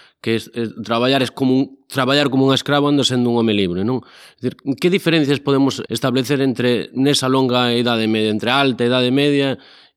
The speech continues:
e a, e, e a baixa Idade Media, no, no, no que as relacións sociais en Galicia, pois, eh, pois, ten que ver?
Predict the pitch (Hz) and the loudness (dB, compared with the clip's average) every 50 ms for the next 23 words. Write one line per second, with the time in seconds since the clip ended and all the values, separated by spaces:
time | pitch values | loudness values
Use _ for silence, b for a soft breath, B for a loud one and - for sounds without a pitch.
0 | _ - - 123 117 110 107 107 110 110 110 107 101 76 85 110 107 104 76 107 | _ -6 -2 -2 0 0 0 -2 -2 -2 -2 -4 -4 -4 -2 -2 -2 -2 -2 -2
1 | 110 107 113 123 120 110 - 120 113 107 107 110 117 123 123 127 131 120 - - | -2 0 0 0 0 -2 -2 -4 -4 -2 -2 -2 -2 0 0 -2 -2 -4 -4 -6
2 | 123 117 - - 123 120 113 - - 120 123 117 95 120 120 113 101 - 123 120 | -6 -6 -4 -4 -4 -4 -4 -4 -4 -4 -4 -4 -4 -4 -4 -4 -4 -2 -2 -2
3 | 98 101 113 - 147 131 - 139 131 117 - 127 107 - 123 117 107 - - _ | -2 -2 -4 -4 -4 -4 -4 -4 -4 -4 -4 -6 -4 -4 -2 -2 -4 -6 -8 _
4 | - - 110 104 110 113 117 110 - 120 107 - 110 104 95 - - 104 95 95 | -8 -6 -4 -2 -2 -2 -2 -2 -2 -4 -4 -2 -4 -4 -4 -6 -6 -6 -6 -6
5 | 95 92 87 87 b b b b b 110 104 - 107 92 95 90 90 85 - - | -6 -8 -10 -12 b b b b b -10 -6 -6 -4 -2 -2 -4 -4 -4 -8 -12